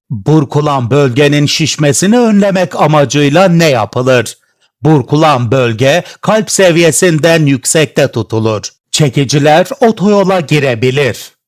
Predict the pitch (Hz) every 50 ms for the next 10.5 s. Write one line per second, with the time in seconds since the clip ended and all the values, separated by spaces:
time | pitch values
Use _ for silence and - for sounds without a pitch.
0 | _ _ _ _ _ 123 110 156 156 147 135 123 117 117 127 143 123 90 78 -
1 | _ _ _ - 120 101 127 143 113 196 226 240 247 233 160 214 208 190 151 131
2 | 165 170 135 - 165 160 165 156 156 156 156 156 139 - - 151 147 143 135 -
3 | 175 139 107 - 131 123 123 120 - 120 135 131 120 - - 160 170 175 180 185
4 | 185 208 233 240 226 196 180 202 - - - - - 143 127 117 110 117 147 175
5 | 143 110 110 107 139 131 113 95 - - - _ _ _ _ _ _ _ _ _
6 | - - 156 147 - - 147 147 143 151 151 147 156 143 143 135 135 120 - 151
7 | 147 135 135 139 139 135 135 127 131 123 113 - 160 160 135 117 113 113 110 107
8 | - - - 135 127 127 139 151 156 - _ _ _ - 160 202 226 220 220 -
9 | - 185 170 151 151 151 151 151 147 131 123 117 117 - - - 117 107 - -
10 | 117 120 117 113 110 110 120 107 87 -